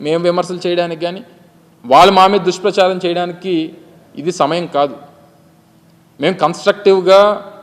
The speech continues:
ప్రజల పక్షాన ప్రభుత్వం చేపట్టేటువంటి కార్యక్రమాల్లో ఏదైనా లోటుపాట్లు ఉంటే వాటిని కన్‌స్ట్రక్టివ్‌గా క్రిటిసైజ్ చేయాలనేటువంటిది మా తాపత్రయం. ఆ ప్రకారం మేము వెళ్తాం తప్ప,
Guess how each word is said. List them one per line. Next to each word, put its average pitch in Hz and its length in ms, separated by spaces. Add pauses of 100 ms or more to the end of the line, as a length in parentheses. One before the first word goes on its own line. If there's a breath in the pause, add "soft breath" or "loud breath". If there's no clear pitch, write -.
(600)
ప్రజల 160 260
పక్షాన 185 480 (420)
ప్రభుత్వం 196 460
చేపట్టేటువంటి 175 720
కార్యక్రమాల్లో 170 680
ఏదైనా 160 260
లోటుపాట్లు 147 520
ఉంటే 143 260 (680 soft breath)
వాటిని 170 460
కన్‌స్ట్రక్టివ్‌గా 202 640
క్రిటిసైజ్ 185 540
చేయాలనేటువంటిది 180 640
మా 139 160
తాపత్రయం. 170 720
ఆ 151 120
ప్రకారం 190 400
మేము 196 140
వెళ్తాం 175 260
తప్ప, 165 200